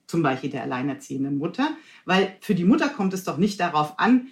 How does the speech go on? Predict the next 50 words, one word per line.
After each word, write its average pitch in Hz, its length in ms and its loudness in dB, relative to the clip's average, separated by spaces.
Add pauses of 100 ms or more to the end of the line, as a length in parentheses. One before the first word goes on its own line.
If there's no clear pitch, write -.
(180)
wer 196 300 4
nach 180 240 0
welcher 214 1120 2
Verordnung 220 1000 0
oder 180 260 -2
welchem 165 240 0
Gesetz 165 380 -2
zuständig 202 440 -2
ist. - 160 -6
Die 175 100 -4
will, 202 80 0
dass 208 140 -4
das 196 160 -4
Problem 233 400 2
gelöst 147 380 -2
wird. - 140 -12 (260)
Die 180 120 0
will, 254 260 6 (180)
dass 202 100 -4
ihr 202 160 4
Kind 254 320 4
in 233 80 0
der 214 80 4
Schule 247 420 2
auf - 120 -2
eine 208 100 2
saubere 208 380 2
Toilette 208 480 0
gehen 151 260 -2
kann, 147 160 -2
weil 151 140 0
da 170 140 4
fängt's 247 340 2
doch 190 120 0
schon - 180 -4
an, 190 260 0
wo 190 60 -2
Kinder 220 440 4
in 196 60 -4
der 196 100 0
Pause 214 400 2
schnell 196 200 -4
nach 190 140 0
Hause 214 280 2
flitzen, 233 500 0 (220)
weil 196 140 2
sie 196 60 2
in 208 60 4
der 196 60 2
Schultoilette 226 800 0